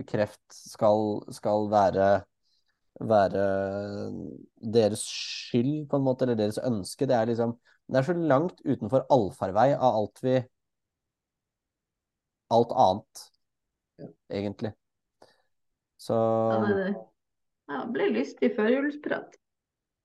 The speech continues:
Speaker 1: Ja da, men det er viktig å ta for seg både de mørke og lyse sidene ved,
Speaker 2: <laughs>
Speaker 1: ved slik, eh, slik prat. Hadde vært rart om vi ikke nevnte det.
Speaker 2: Ja.
Speaker 1: Men, eh, sånn på, på kontinentet da, Karoline, med Nederland og, og sånn, hvor, hvordan er det,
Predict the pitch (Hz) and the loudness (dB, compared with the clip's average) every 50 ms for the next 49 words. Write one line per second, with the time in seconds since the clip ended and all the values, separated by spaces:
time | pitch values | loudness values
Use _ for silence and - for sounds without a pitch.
0 | _ _ - 110 131 160 147 104 90 90 92 107 113 120 113 - _ - 165 175 | _ _ 2 4 6 6 6 4 0 0 -2 0 0 0 -2 -4 _ -2 -2 -2
1 | 156 - 180 165 147 156 147 - 175 170 160 165 160 175 190 190 165 139 143 - | 0 4 2 2 2 2 -2 -2 -2 0 0 -2 -2 0 0 0 -2 -2 -4 -2
2 | 226 220 214 202 196 202 202 165 - - 208 - - 202 147 135 160 180 165 147 | -2 0 0 0 0 0 -2 -2 -2 -4 -4 0 0 0 0 0 -2 -2 0 2
3 | 151 147 143 143 143 143 - - - - _ _ _ _ - 277 - - 127 127 | 2 4 4 4 4 2 2 0 -2 -10 _ _ _ _ -10 -10 -4 0 0 2
4 | 131 131 - - 127 120 117 120 _ - 127 123 120 120 120 120 117 - - 120 | 2 0 -4 -4 -2 -2 -2 -4 _ -2 2 2 4 4 4 2 0 -2 -4 -4
5 | 110 - 127 113 - 123 123 131 131 123 120 117 110 - 139 139 147 139 - - | -2 0 0 0 2 2 4 4 4 4 4 2 2 2 -2 -2 -2 -4 -6 -10
6 | - - 98 87 92 95 92 - _ 151 143 143 139 143 _ _ - _ _ _ | -10 -8 -6 -4 -4 -6 -6 -6 _ -4 -2 -2 -4 -6 _ _ -20 _ _ _
7 | _ _ 175 175 - 175 - - 160 190 196 196 190 175 156 143 147 165 180 185 | _ _ -4 -2 -2 -4 0 2 2 2 4 2 0 -2 -2 -2 2 4 4 4
8 | 180 180 170 - - 175 165 156 - 180 170 165 - - 175 160 - 165 165 156 | 4 2 0 0 -2 -2 -2 0 2 2 2 2 0 -4 -8 -6 -2 -4 -4 -2
9 | 139 156 165 156 139 117 113 117 117 - _ - 160 156 160 156 156 151 151 151 | 0 0 2 2 2 2 0 -2 -6 -8 _ -4 2 6 6 8 8 8 6 6
10 | 151 151 151 151 143 147 - 147 147 147 147 147 143 151 151 147 143 139 143 143 | 6 4 4 2 -2 -2 -2 -2 0 0 -2 -2 -2 -2 -2 -2 0 2 2 2
11 | 127 107 98 104 110 107 107 117 123 127 127 127 123 123 123 127 - 131 127 151 | 2 0 0 -2 -2 -2 -2 0 0 0 0 0 0 0 0 -2 -4 -4 -4 -4
12 | 147 143 135 127 127 131 135 120 123 120 120 120 135 131 127 117 110 110 123 123 | -4 -4 -4 -2 -2 -2 -4 -4 -2 -2 2 2 4 4 4 2 2 2 2 2